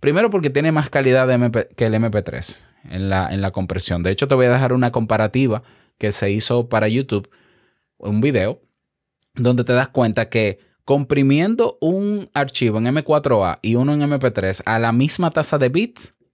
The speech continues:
el M P cuatro A tiene menos pérdidas en la compresión. ¿Ya?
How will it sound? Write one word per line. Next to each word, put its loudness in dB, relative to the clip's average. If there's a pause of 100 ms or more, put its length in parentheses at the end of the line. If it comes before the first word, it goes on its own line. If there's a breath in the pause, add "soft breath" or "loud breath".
(120)
el 2
M 0
P -2
cuatro 2
A 2
tiene 2
menos 0
pérdidas -4 (200)
en -4
la -2
compresión. -6 (1500)
¿Ya? -2